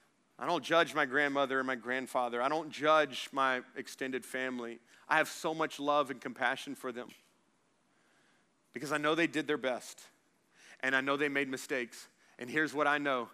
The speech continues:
My kids are gonna have to give me the same grace that I'm giving them. Are y'all with me? My kids, <laughs> how many of y'all say your kids are gonna need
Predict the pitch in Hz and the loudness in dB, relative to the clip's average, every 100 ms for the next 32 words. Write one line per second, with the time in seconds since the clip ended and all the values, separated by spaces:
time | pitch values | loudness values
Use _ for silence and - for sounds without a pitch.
0 | - - _ _ 131 147 - 156 139 135 | -18 -20 _ _ 2 2 2 -2 0 0
1 | 131 135 123 131 135 123 - 127 120 127 | 0 -2 -4 -4 -2 -6 -4 -4 -2 -2
2 | 127 - 117 117 120 110 104 98 - - | -2 -4 -6 -4 -6 -8 -10 -14 -16 -18
3 | - - - _ - _ _ _ _ _ | -18 -20 -20 _ -20 _ _ _ _ _
4 | - - - - _ _ _ 110 156 160 | -20 -20 -20 -20 _ _ _ 4 6 6
5 | 170 180 165 - - - - - - - | 4 4 -2 -2 -20 -20 -20 -20 -20 4
6 | 151 - 202 165 - 185 - 185 202 202 | 6 8 6 6 0 -4 4 8 12 12
7 | 180 175 190 151 185 - 226 170 185 165 | 12 12 8 10 6 8 6 8 4 4
8 | 175 202 170 - | 6 6 6 2